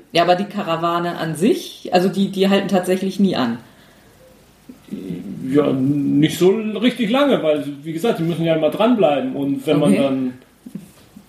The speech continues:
Speaker 1: Mhm. Und ziehen die von hier weg oder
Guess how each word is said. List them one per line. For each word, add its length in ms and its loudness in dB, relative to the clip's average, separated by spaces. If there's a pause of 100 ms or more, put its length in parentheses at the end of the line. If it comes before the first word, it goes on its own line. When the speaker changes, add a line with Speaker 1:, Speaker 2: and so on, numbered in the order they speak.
(140)
Speaker 1:
Mhm. 760 0 (640)
Und 160 2
ziehen 180 2
die 80 2
von 200 0
hier 180 2
weg 300 0
oder 360 -2